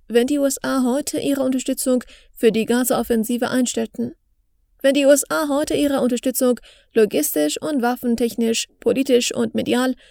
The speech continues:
für den von Israel begonnenen völkermörderischen Krieg einstellen, dann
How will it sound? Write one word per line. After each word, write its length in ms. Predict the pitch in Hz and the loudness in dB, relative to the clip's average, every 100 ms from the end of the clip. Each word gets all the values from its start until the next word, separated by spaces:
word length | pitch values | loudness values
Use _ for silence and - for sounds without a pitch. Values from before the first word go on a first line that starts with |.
| _ _ | _ _
für 180 | - 311 | -4 0
den 160 | 269 269 | 0 0
von 160 | 294 | 0
Israel 380 | 285 311 - 285 | -2 -4 -2 0
begonnenen 540 | 240 240 240 240 233 233 | 2 2 2 2 2 2
völkermörderischen 800 | 269 269 240 233 240 240 - 220 | 0 0 0 2 0 0 -4 -4
Krieg 260 | 254 233 | -4 -4
einstellen, 600 | - 277 - 240 226 220 226 - _ _ | -4 -2 -2 -2 0 0 -4 -12 _ _
dann 280 | - 277 311 | 0 0 0